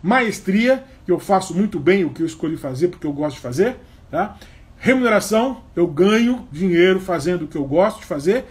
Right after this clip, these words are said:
e fazendo muito bem o que eu gosto de fazer. Então eu ganho dinheiro assim. E propósito, o que eu faço tem uma repercussão no meio ambiente, no mundo, com os outros, tem uma perspectiva altruísta.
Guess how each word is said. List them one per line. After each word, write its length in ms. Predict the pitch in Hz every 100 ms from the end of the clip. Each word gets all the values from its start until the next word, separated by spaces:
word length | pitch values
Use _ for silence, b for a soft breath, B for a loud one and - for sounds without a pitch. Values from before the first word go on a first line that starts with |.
| B B B
e 80 | 156
fazendo 400 | 175 196 190 202
muito 260 | 185 247 254
bem 180 | 165 214
o 60 |
que 80 | 208
eu 60 | 196
gosto 200 | 180 175
de 40 |
fazer. 240 | 185 123 101
Então 140 | 120 147
eu 60 |
ganho 160 | 151 190
dinheiro 260 | 185 190 190
assim. 260 | 190 127 - B
E 80 | 196
propósito, 1040 | 190 247 254 - 208 202 165 151 - 123 - B B
o 140 | 165
que 100 | 165
eu 100 | 190
faço 580 | 180 - 185 214 - 240
tem 160 | 196 220
uma 100 | 220
repercussão 760 | 196 214 214 196 - 214 220 - B
no 80 | 185
meio 180 | 185 190
ambiente, 640 | 196 185 185 180 - -
no 180 | 160 175
mundo, 560 | 185 190 190 175 175 170 B B
com 180 | 180 180
os 160 | 131
outros, 400 | 180 180 180 170
tem 140 | - 175
uma 100 | 175
perspectiva 560 | 165 - 151 - 175
altruísta. 640 | 180 175 196 151 - -